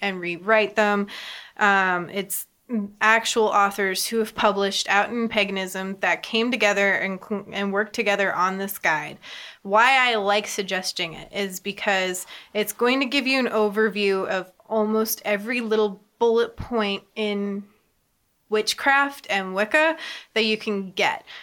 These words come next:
So you're gonna get different traditions. You're gonna get non-Wiccan traditions. You're gonna get different aspects of magic,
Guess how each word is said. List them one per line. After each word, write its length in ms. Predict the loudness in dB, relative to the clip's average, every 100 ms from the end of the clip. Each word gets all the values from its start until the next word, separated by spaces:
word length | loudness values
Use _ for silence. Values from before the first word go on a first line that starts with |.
| -6
So 160 | 0
you're 160 | 2 2
gonna 280 | 2 2 2
get 360 | 4 2 0
different 360 | -2 0 0 0
traditions. 680 | 0 2 2 2 0 -2 -2
You're 100 | 0
gonna 160 | 2
get 240 | 4 2 2
non-Wiccan 920 | 2 4 4 4 2 2 2 2 2
traditions. 580 | 2 0 0 -2 -6 -2
You're 100 | -2
gonna 220 | 0 0
get 240 | 0 -2 -2
different 360 | -2 0 2 4
aspects 500 | 4 2 0 0 -2
of 220 | -8 -4
magic, 640 | 0 2 4 4 2 0